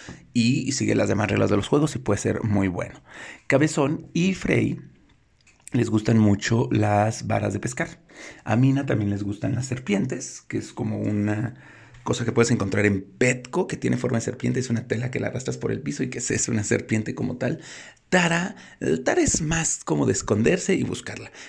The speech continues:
Cabezón le enc-, le encanta jugar a las escondidillas también. Le encanta que yo suba corriendo, me esconda detrás de la puerta y él viene corriendo y me encuentra y sale corriendo y luego nos perseguimos. Eso es algo muy divertido. Mina le gusta también en-, esconderse debajo de las cobijas,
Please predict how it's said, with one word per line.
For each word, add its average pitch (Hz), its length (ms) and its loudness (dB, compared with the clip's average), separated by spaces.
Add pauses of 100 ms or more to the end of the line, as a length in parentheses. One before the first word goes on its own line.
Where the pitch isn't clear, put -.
(120)
Cabezón 113 380 2
le 139 100 6
enc-, - 280 0
le 110 80 2
encanta 127 460 -2
jugar 113 260 -4
a - 20 -2
las 113 160 -4
escondidillas 110 560 -4
también. 110 380 -8 (240)
Le 117 80 -6
encanta 123 580 -4
que 127 360 -2
yo 110 180 -2
suba 123 320 0
corriendo, 143 380 0
me 135 100 0
esconda 123 360 -2
detrás 117 200 -2
de 120 60 0
la 117 120 -2
puerta 160 320 0
y 120 120 2
él 120 80 -2
viene 127 300 -2
corriendo 247 500 0 (320)
y 117 100 2
me 104 80 0
encuentra 156 580 -2
y - 60 -6
sale 110 240 0
corriendo 175 560 0
y 120 80 4
luego 110 220 2
nos 113 100 2
perseguimos. - 580 2 (360)
Eso - 160 -4
es - 0 -
algo 104 160 4
muy 107 140 4
divertido. 101 420 2
Mina 139 280 6
le 120 180 4
gusta 135 420 2
también 113 360 2
en-, 110 140 2
esconderse 120 600 -2
debajo 123 260 0
de 117 60 0
las 113 140 -4
cobijas, 135 460 -4